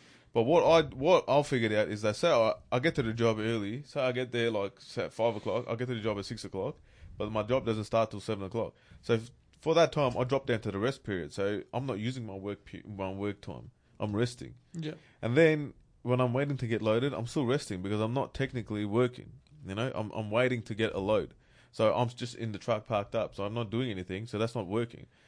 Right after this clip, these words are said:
Speaker 1: So I can have that all the rest. So I can accumulate all my, all my working hours
Speaker 2: Yep.
Speaker 1: and just keep rest. If I'm resting for half an hour, that's resting. I'm not working. So I don't have to put that as working time, you know?
Speaker 2: Okay.
Speaker 1: But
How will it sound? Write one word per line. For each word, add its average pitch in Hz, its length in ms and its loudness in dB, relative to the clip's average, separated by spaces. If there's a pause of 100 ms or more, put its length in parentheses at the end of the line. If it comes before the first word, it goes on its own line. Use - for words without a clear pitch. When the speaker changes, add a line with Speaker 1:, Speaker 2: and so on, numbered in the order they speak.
Speaker 1:
So 90 140 2
I 120 40 4
can 123 140 0
have 117 160 2
that 110 140 4
all 107 120 2
the 98 80 -4
rest. 113 140 0
So 107 140 0
I - 20 0
can 120 240 -6 (220)
accumulate 123 600 0
all 113 220 2
my, 98 640 -2 (220)
all 110 160 0
my 101 160 -2
working 98 460 0
hours 92 280 -4
Speaker 2:
Yep. 151 160 -6 (280)
Speaker 1:
and 101 100 -4
just 104 220 -4
keep - 260 -2 (100)
rest. 120 360 -2
If 98 120 -8
I'm 120 160 -2
resting 123 240 -4
for 98 460 -4
half 123 240 0
an 113 80 -4
hour, 117 220 2
that's 113 200 -4
resting. 127 300 -2
I'm 104 120 -6
not 107 120 -2
working. 123 320 -4
So - 140 -4
I 104 40 0
don't 117 120 -2
have 113 100 -4
to - 80 -14
put 123 160 -10
that 104 140 -2
as 90 100 -4
working 90 320 -8
time, - 220 -12 (160)
you 85 80 -10
know? 104 160 -6 (360)
Speaker 2:
Okay. 147 220 -10 (240)
Speaker 1:
But 139 300 6